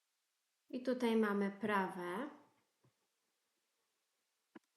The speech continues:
Prawa strona lub żeńska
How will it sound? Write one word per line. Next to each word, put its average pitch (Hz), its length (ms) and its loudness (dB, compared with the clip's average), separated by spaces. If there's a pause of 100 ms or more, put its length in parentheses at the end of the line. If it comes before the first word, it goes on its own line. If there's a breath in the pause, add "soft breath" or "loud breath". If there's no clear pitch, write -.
(1200 loud breath)
Prawa 226 400 2
strona 185 760 -4 (1900 loud breath)
lub 220 200 2
żeńska 214 840 0